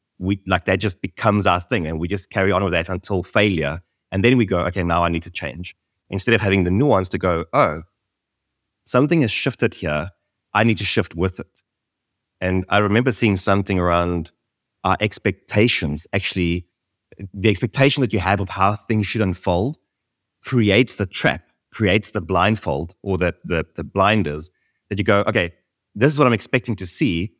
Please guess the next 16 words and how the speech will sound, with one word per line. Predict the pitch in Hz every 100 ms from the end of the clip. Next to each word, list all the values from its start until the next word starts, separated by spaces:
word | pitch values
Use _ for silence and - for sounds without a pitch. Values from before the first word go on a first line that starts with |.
| _ _ _ 117
And | 110
so | - 117 113
even | 143 190
if | 135
you | 127
see | - 131
different | 117 123 104
things, | 196 120 98 - -
it's | 113
almost | 160
like | 156
you | 110
don't | 110 107
see | - 147
it | 92 - -
because | 110 107 92